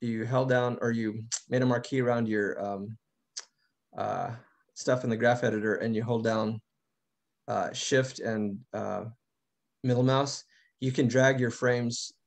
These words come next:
faster or s-, close, y-, left and right to, to retime it so it's faster or slower.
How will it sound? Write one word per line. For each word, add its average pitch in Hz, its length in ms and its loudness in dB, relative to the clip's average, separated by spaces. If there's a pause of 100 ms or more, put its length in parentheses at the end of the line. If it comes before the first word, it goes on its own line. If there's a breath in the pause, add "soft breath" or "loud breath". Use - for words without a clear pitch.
(100)
faster 120 640 2
or 117 140 0
s-, - 260 -8 (180)
close, 151 320 2 (140)
y-, 123 120 -2 (100)
left 139 280 2
and 131 100 4
right 120 240 2
to, 107 220 0
to 117 140 -2
retime 110 480 -2
it - 160 -8
so 117 140 -2
it's 107 140 -4
faster 110 380 -2
or 104 40 0
slower. 110 360 -6